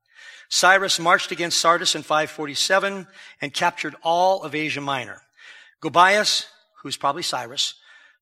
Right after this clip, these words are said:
took Babylon without resistance, and then in Daniel chapter five, Belshazzar, Nabonidus, Nabonidus's co-regent, also Gobias, probably Darius the Mede, excuse me, not Cyrus, Darius the Mede. I get those two mixed up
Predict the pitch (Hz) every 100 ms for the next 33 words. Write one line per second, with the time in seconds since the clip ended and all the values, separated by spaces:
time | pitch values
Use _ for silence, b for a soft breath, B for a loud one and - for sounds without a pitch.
0 | - - - 170 170 175 170 165 160 147
1 | 127 - 214 214 - - _ 143 143 143
2 | 139 127 131 139 143 - 147 139 - 151
3 | 156 160 - - B _ _ 123 151 170
4 | 147 123 131 139 139 B B B _ 135
5 | 117 147 156 147 139 - 143 139 127 180
6 | 190 151 151 151 127 - 202 196 151 123
7 | 135 - _ - 160 - 143 131 165 131
8 | 135 - - 113 165 175 135 135 147 151
9 | - 165 131 131 - 151 110 110 120 -
10 | 104 104 - 110 120 127 - 120 107 107
11 | 127 _ - 127 110 - - -